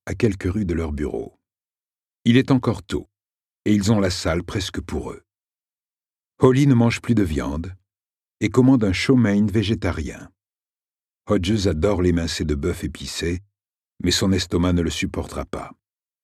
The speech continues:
Alors il se décide pour un agneau mala. Ils mangent tous les deux avec les baguettes. Holly parce qu'elle sait s'en servir, et Hodges parce qu'elles le ralentissent et diminuent les risques d'incendie abdominal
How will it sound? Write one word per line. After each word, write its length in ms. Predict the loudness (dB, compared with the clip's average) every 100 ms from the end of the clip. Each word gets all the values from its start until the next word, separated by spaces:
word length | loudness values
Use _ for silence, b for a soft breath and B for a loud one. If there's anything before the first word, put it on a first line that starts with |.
| _
Alors 220 | 0 2 2
il 80 |
se 140 | 2 2
décide 400 | 2 0 -4 -4
pour 200 | -2 2
un 100 | 4
agneau 340 | 4 4 4
mala. 540 | 4 2 0 -6 -10 -18 _ _ _ _ _ _ _ _ 2
Ils 140 | 6
mangent 260 | 6 4 0
tous 120 | 2
les 120 | 2
deux 160 | 4 2
avec 280 | 2 0 0
les 100 | 0
baguettes. 600 | -2 -6 -14 _ -20 _ _ _ _ _ _ _ _
Holly 240 | 2 4 4
parce 240 | 2 0
qu'elle 140 | -2 0
sait 160 | -2
s'en 160 | -2 -4
servir, 640 | -4 -6 -6 -6 -8 -10 _ _ _ _ -6
et 120 | -2
Hodges 680 | 2 2 2 -4 -4 -8 -14 _ _ -4
parce 180 | -4 0
qu'elles 160 | 2 2
le 120 | 2
ralentissent 880 | 2 0 -2 -6 -12 -10 -10 -10 -14 _ _ _ 0
et 120 | 0
diminuent 520 | 4 4 4 4 4
les 100 | 2
risques 320 | 2 -2 -2 -2
d'incendie 520 | -2 -2 -2 0 0
abdominal 760 | 0 0 0 -2 -4 -6 -8